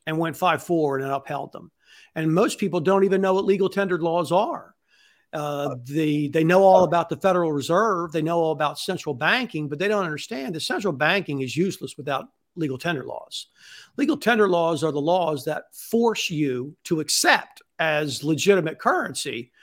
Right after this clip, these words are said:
uh, this complete garbage that they spit out that has nothing backing it.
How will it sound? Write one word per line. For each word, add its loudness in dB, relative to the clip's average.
uh, 0
this 0
complete 0
garbage 4
that -6
they -2
spit -2
out 4
that -6
has -4
nothing -4
backing 0
it. -20